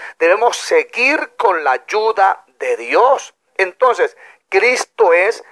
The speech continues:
el único camino. Mire lo que dice San Juan catorce seis. Jesús le dijo,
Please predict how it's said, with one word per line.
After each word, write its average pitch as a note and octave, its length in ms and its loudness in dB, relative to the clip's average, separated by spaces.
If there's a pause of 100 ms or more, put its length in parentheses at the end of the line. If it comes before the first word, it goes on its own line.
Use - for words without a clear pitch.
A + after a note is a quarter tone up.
(120)
el D3 240 2
único F3 480 0
camino. A3+ 720 0
Mire D#3 180 -2
lo G3 100 2
que F#3+ 80 -2
dice F#3+ 120 -2
San G3+ 200 0
Juan F3 280 2 (200)
catorce C#3 540 0
seis. F#3+ 380 0 (220)
Jesús A#3 720 0
le B3 240 4
dijo, B3 500 -4